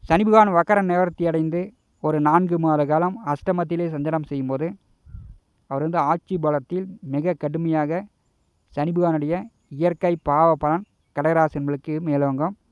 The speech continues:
சனிக்கிழமை நீங்க வந்து ஆஞ்சநேயர் கோயிலுக்கு சென்று வாங்க. சனிக்கிழமை தலையில் நல்லெண்ணெய் தேய்த்து குளியுங்க. "சங்கடம் தீர்ப்பாய் சனி பகவானே" அப்படின்னு சனி பகவானை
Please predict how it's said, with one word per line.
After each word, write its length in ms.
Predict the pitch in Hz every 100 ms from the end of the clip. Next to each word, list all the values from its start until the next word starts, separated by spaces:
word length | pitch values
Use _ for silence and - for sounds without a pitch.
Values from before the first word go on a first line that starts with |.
| _ _ _ _ _ _ _ _ _ _ _
சனிக்கிழமை 880 | _ - 202 202 - 196 185 190 196 - _ _ _ _ _ _ _ _ _ _ _ -
நீங்க 200 | 147 156
வந்து 180 | 180 156
ஆஞ்சநேயர் 540 | 175 175 170 165 165
கோயிலுக்கு 360 | 147 151 151 151
சென்று 280 | 143 139 143
வாங்க. 300 | 135 143 208 _ _ _ _ _
சனிக்கிழமை 760 | _ - 175 175 196 185 185 196 _
தலையில் 420 | 151 160 180 180
நல்லெண்ணெய் 540 | 160 165 180 180 175 165
தேய்த்து 400 | 160 156 147 160 147
குளியுங்க. 440 | 143 139 139 170 214 _ _ _ _ _ _ _
"சங்கடம் 480 | _ 151 175 196 196
தீர்ப்பாய் 500 | 185 180 175 175 180
சனி 220 | 170 160 170
பகவானே" 540 | 175 170 165 160 165
அப்படின்னு 380 | 147 139 156 214 - _ _ - _ _
சனி 360 | _ 143 165
பகவானை 520 | 180 170 160 156 196